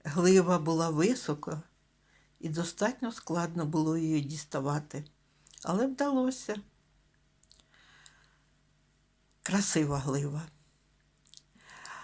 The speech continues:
А фламуліна виглядає трохи неохайно, бо зараз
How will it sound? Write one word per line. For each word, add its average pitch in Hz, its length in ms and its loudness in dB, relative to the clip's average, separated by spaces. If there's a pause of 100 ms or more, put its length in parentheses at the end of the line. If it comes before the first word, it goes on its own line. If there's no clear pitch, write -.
(280)
А 226 120 2
фламуліна 262 720 6
виглядає 208 720 4
трохи 233 460 2
неохайно, 220 960 0 (760)
бо 311 200 -2
зараз 269 520 2